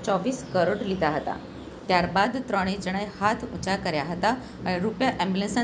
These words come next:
ધંધામાં નહીં રોકીને તેનો અંગત ઉપયોગ કરીને ઠગાઈ કરી હતી. આ બાબતે ક્રાઇમ બ્રાન્ચમાં ફરિયાદ નોંધાઈ હતી, જેની તપાસ સુરત ઇકો સેલને સોંપવામાં આવી છે. આ પ્રકરણમાં અગાઉ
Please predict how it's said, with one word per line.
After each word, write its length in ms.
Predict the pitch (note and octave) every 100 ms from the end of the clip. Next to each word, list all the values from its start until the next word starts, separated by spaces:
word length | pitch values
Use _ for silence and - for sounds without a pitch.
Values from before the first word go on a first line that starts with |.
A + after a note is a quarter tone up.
| A#3
ધંધામાં 480 | F3 F3+ F3+ F3 E3
નહીં 260 | F3 B3
રોકીને 380 | B3+ - D#3 F#3+ B3+ - -
તેનો 180 | F3+ E3+
અંગત 360 | F3+ G3+ B3+ - F#3
ઉપયોગ 340 | F3+ F3+ F3+
કરીને 320 | F3+ G3+ A3
ઠગાઈ 400 | A3 F3+ D#3 F#3+
કરી 220 | G3 D#3+ D#3+
હતી. 240 | - - - - - - -
આ 140 | D#3+
બાબતે 400 | F3 F#3 B3 C#4+
ક્રાઇમ 260 | C#4+ G3 F#3+
બ્રાન્ચમાં 440 | F#3 F3 G3+ A3 -
ફરિયાદ 300 | D#3+ E3+ E3+
નોંધાઈ 300 | E3+ D3+ D#3+
હતી, 240 | F3 A#3 B3+ - -
જેની 220 | G3+ F#3 F#3+
તપાસ 420 | F#3 A#3 G3+ B2 -
સુરત 360 | - B3+ - -
ઇકો 160 | F#3+ G3+
સેલને 340 | - F3+ F3 G#3
સોંપવામાં 540 | - D3 - D3 G3+
આવી 160 | D3+ B2
છે. 100 | - - - - - - -
આ 120 | F3
પ્રકરણમાં 600 | G3+ G3 A#3+ B3+ C4 -
અગાઉ 220 | F3+ G#3+